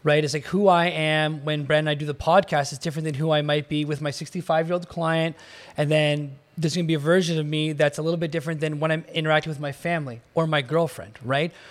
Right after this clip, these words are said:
There's different versions of ourselves where we let our, um, our, our, you know, our unique identity and characteristics bleed in to how we present and how we interact in the world. And a great way to think about writing sales copy to all these little sub niches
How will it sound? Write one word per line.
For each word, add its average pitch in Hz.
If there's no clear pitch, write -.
There's 180
different 214
versions 180
of 143
ourselves 135
where 156
we 143
let 147
our, 139
um, 127
our, 143
our, 143
you 151
know, 143
our 147
unique 151
identity 156
and 151
characteristics 147
bleed 165
in 180
to -
how 165
we 170
present 151
and 143
how 147
we 147
interact 143
in 147
the 135
world. 139
And 160
a 165
great 196
way 220
to 175
think 196
about 160
writing 160
sales 143
copy 143
to 139
all 147
these 147
little 147
sub 196
niches 156